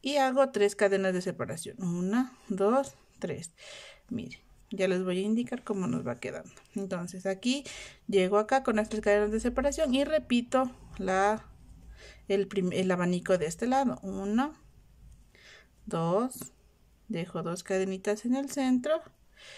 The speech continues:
hago dos varetas más, una,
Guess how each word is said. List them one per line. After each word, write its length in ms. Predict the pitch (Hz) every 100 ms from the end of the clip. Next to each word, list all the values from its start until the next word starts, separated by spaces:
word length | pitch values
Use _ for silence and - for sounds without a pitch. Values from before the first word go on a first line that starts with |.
| - _ _ -
hago 360 | 208 185 185
dos 240 | 180 180 180
varetas 420 | 190 190 190 233
más, 560 | 269 285 294 - - _ _ _ _ -
una, 600 | 214 160 156 202 269